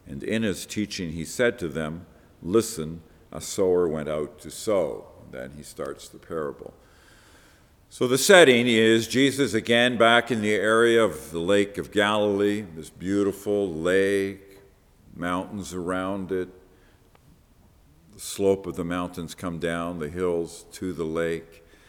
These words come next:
And so Jesus is speaking, the crowds are attracted to this powerful teaching of this rabbi who was unschooled,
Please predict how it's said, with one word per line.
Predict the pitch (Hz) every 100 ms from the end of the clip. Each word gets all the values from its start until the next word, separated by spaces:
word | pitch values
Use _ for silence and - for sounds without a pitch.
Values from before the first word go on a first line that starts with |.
| _ _ -
And | 80
so | 76 90 85 82
Jesus | - 95 104 92 92 73
is | 80 76
speaking, | - 120 113 - 104 101 101 92
the | 80
crowds | - 95 95 98 101 87
are | 92 80
attracted | 82 - 117 123 127 - - 78
to | - 92
this | 85 82 - - - - - - -
powerful | 123 135 135 131 127 117 101 87
teaching | - 127 127 - 101
of | 92
this | 90 87 95
rabbi | 117 131 143 120 101 95 95
who | 101
was | 92 90
unschooled, | 117 117 113 - - 135 139 90 85 85